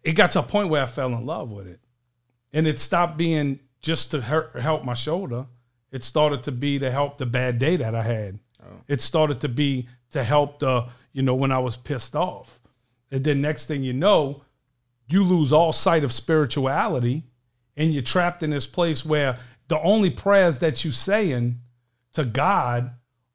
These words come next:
Speaker 1: are to get you out of trouble or to get you away from, and then, like the poem says right there,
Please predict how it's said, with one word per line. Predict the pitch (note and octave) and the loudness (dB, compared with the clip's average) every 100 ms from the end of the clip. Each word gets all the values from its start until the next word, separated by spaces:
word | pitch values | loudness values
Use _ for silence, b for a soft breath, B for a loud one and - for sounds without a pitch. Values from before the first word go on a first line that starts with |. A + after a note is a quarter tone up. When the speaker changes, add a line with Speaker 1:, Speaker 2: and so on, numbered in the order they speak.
| _ D#3+ | _ 2
Speaker 1:
are | E3 - | 2 4
to | E3 | 0
get | A#2+ D3+ F#3 - | -2 0 0 0
you | E3+ | 4
out | E3 D3 | 4 2
of | B2 | 0
trouble | - F3 G3 B2 A#2+ D3+ - _ _ | 0 2 2 2 -2 -6 -12 _ _
or | C#3+ D3+ | -2 0
to | C3 | 0
get | A#2 F3 - | -2 -2 0
you | F3 | 0
away | D#3 D3+ E3+ | 0 0 -2
from, | - D3+ | 0 0
and | C#3+ C3+ | 0 0
then, | E3+ E3 | 2 2
like | D#3+ B2 | 2 0
the | C3 | -4
poem | - G3 G#3+ - | 0 0 0 0
says | E3 D3+ B2+ | 0 0 2
right | D#3+ D#3+ C3 | 2 0 0
there, | G3+ E3 G#2+ | -2 -2 -4